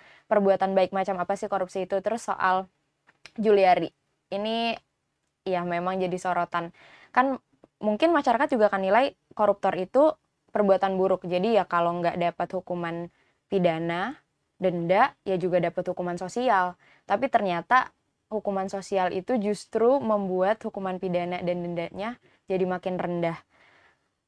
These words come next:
Eh, dibilang menderita, tapi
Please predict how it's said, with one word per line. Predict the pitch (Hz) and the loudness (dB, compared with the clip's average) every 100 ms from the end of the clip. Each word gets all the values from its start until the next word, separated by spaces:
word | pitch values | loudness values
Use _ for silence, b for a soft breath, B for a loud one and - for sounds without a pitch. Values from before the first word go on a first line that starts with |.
| _ | _
Eh, | - 185 185 190 190 _ _ _ - | 0 2 2 0 -6 _ _ _ -4
dibilang | 202 185 - - 180 196 202 226 | -2 -2 -6 -8 -2 2 2 2
menderita, | 214 190 185 185 190 | 2 2 2 0 0
tapi | 190 247 269 | 0 0 -2